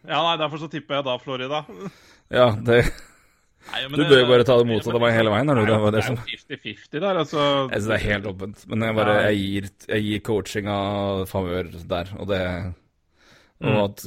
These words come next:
Speaker 2: keep-, keepersituasjonen med Bobrovsky har vært såpass usikker, så da gir vi Islanders en liten fordel. Eh,
Speaker 1: Nei,
Speaker 2: Toronto,
Speaker 1: jeg tenker på
Speaker 2: Columbus.
Speaker 1: det er unfit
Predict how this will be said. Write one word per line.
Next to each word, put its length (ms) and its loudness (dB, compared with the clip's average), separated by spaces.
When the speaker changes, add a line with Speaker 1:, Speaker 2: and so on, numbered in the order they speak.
Speaker 2:
keep-, 240 -2
keepersituasjonen 680 -2
med 360 -2
Bobrovsky 400 -4
har 80 -4
vært 100 -10
såpass 220 -4
usikker, 400 -10
så 140 -6
da 120 -4
gir 160 0
vi 80 4
Islanders 320 -2
en 80 -2
liten 240 -8
fordel. 220 -8
Eh, 40 -10
Speaker 1:
Nei, 240 2
Speaker 2:
Toronto, 80 2
Speaker 1:
jeg 160 2
tenker 60 -6
på 80 -6
Speaker 2:
Columbus. 340 2
Speaker 1:
det 80 2
er 140 -4
unfit 440 -10